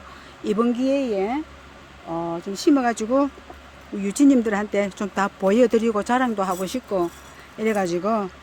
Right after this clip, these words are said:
지금 기존 있는 애들을 분갈이도 할 겸 이래가지고 뽑아가지고 여기다가 심어볼 거예요. 자, 이거는 제가 재활용할 건데, 음, 좀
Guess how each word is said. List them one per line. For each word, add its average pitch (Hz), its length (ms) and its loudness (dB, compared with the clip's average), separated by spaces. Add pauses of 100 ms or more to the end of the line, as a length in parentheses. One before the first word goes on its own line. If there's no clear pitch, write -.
(720)
지금 185 380 0
기존 285 260 2
있는 233 680 0
애들을 254 560 2 (460)
분갈이도 240 420 0
할 202 160 -2
겸 247 240 2
이래가지고 214 580 0
뽑아가지고 220 760 0 (640)
여기다가 240 340 2
심어볼 180 400 0
거예요. 180 720 0 (680)
자, 165 100 -10 (760)
이거는 294 680 0
제가 196 220 -4
재활용할 220 540 0
건데, 196 440 -2 (720)
음, 392 380 0 (1700)
좀 220 160 -8